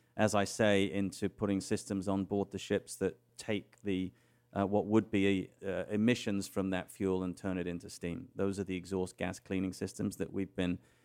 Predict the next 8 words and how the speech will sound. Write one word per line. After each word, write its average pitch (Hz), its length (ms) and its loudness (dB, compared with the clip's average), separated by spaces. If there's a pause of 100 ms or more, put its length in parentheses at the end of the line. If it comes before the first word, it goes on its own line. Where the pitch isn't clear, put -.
putting 98 260 4
across 95 340 0
our 90 120 0
fleet, 95 360 0 (240)
and 92 520 0
they're 98 180 0
extremely 101 640 2
effective. 90 540 0